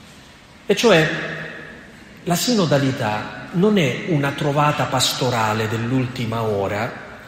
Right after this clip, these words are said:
che riempie un po' il da farsi delle nostre comunità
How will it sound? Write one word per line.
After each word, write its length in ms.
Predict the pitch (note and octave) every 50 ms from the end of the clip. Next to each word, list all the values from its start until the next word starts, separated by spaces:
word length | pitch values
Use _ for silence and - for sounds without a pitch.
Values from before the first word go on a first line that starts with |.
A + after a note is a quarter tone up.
| - - - - -
che 680 | - F#3 F3+ E3+ D3+ C3+ - - - - - - - - -
riempie 600 | - C3 D#3 E3+ E3+ F3 F3 F3+ F3 E3+ - D3+
un 220 | C#3 C#3 C#3 B2+
po' 280 | - C#3+ C#3 C#3 C3+ -
il 100 | F3+ D3
da 160 | C#3 B2+ D#3 C#3+
farsi 480 | - - D#3+ D#3+ D#3+ - - - C#3+
delle 220 | B2 C3 B2 B2+ B2+
nostre 420 | C3+ C#3+ C3 - - - C3 A#2+
comunità 880 | - C#3 C3 C3 C3 C3 B2+ A#2 - A2 G#2+ G#2+ G#2+ - - - -